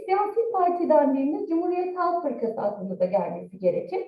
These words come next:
Şimdi buraya baktığımda bana diyor ki Şeyh Said isyanı. Aa, evet, Şeyh Said isyanını gördük.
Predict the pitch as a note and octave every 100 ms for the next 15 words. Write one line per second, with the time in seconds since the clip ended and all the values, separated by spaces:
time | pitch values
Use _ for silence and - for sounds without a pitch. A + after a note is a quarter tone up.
0 | _ _ _ A#4 - A3+ D#4 G4+ G4 F4+
1 | F4+ G4 F4+ D4 D#4 E4 F4+ G4+ G4+ -
2 | E4 F4 F4+ F4+ - - F#3 F3+ - -
3 | - - - _ - - - - F#4 F#4
4 | F#4 F#4 - C#4+ C4+ B3+ B3+ - - -
5 | A#3 A#3 E4+ F#4+ E4+ F4